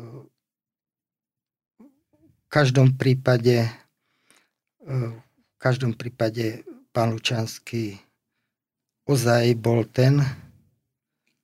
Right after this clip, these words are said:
ktorý sa zapričinil aj o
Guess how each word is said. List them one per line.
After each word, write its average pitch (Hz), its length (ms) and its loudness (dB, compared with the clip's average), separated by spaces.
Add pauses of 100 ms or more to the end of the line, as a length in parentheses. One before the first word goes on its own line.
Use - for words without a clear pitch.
(140)
ktorý 123 480 0 (880)
sa 110 480 -2 (1160)
zapričinil 117 960 -2
aj 113 320 -10 (400)
o 107 100 -12